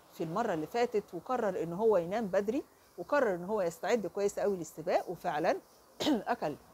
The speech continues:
الجزر وشرب مية كويس قوي عشان يقدر يستعد إنه يجري، وقال: "أنا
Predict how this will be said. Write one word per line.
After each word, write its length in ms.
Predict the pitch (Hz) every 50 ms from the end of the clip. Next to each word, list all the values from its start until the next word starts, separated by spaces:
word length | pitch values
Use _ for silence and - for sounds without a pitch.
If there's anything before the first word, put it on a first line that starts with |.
| - - - - - - - - - - - - - - -
الجزر 440 | 165 151 - 180 190 - 269 311 427 - - - - - - - - - - - - -
وشرب 920 | 208 226 254 247 208 175 - - - - - - - 277 254 - - 151
مية 260 | 170 202 214 196 170
كويس 360 | 147 - 190 190 175 170 -
قوي 300 | - 175 214 262 339 427 - - - - -
عشان 300 | - 175 - 175 170 185
يقدر 260 | 196 - 160 160 151
يستعد 440 | 151 160 - - 175 185 214 196 185
إنه 200 | 165 170 160 160
يجري، 360 | 180 214 202 226 262 392 440 - - - - - - - - -
وقال: 680 | 247 294 339 349 359 339 - - - 240 285 302 285
"أنا 180 | - 226 226